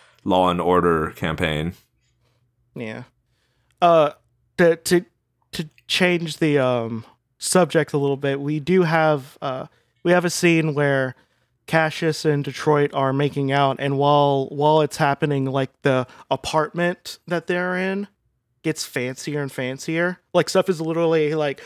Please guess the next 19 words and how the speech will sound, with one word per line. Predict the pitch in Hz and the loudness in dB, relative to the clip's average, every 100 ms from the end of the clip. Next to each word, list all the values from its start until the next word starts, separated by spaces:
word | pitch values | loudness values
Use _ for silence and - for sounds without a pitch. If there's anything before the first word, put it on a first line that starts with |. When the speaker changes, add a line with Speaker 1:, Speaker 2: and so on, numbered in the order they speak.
| - | -6
Speaker 2:
bursting | - 151 - 160 143 | 2 2 2 -4 -4
apart, | - - 143 147 | -8 -2 0 0
and, | 208 | -4
like, | 143 143 | -6 -6
we | 151 | -2
get, | 147 151 | -2 0
like, | 143 | -4
fancier | - 156 143 147 | -2 -2 -2 -10
T | 139 151 | -12 -12
Vs | 135 135 139 135 | -8 -8 -6 -8
and | 127 | -8
lamps | 127 131 135 208 - - | -6 -4 -4 -6 -10 -6
and | 110 117 - _ _ _ _ | -6 -6 -12 _ _ _ _
a | 113 | -8
bigger | _ - 147 147 | _ 0 2 2
bed | 127 123 127 131 127 | 2 0 0 0 -2
and | 110 110 - _ _ | -4 -8 -14 _ _
all | 110 110 | -8 -6
that. | 113 113 | -4 -6